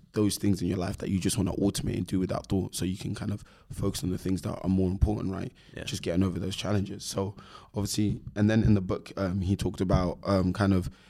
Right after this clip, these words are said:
Speaker 1: making the habits more attractive, right? So I think for myself, one thing I have is one of my, that the biggest habits I struggle with is going to the gym.
Speaker 2: Mm.
Speaker 1: Going,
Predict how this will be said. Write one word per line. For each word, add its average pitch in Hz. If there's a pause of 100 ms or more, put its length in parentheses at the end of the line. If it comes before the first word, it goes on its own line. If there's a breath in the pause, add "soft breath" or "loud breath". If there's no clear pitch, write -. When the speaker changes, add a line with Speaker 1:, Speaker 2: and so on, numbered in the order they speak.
(180 loud breath)
Speaker 1:
making 98 (140)
the 90
habits -
more 95
attractive, 87
right? 90
So -
I 85
think 98 (260 loud breath)
for -
myself, 98
one 95
thing 90
I 98
have - (120)
is 95
one 113
of 131
my, 107 (300)
that - (260)
the 101
biggest 101
habits 87
I -
struggle -
with 101 (400 soft breath)
is 95 (240)
going 92
to -
the 87
gym. 82 (280)
Speaker 2:
Mm. -
Speaker 1:
Going, 120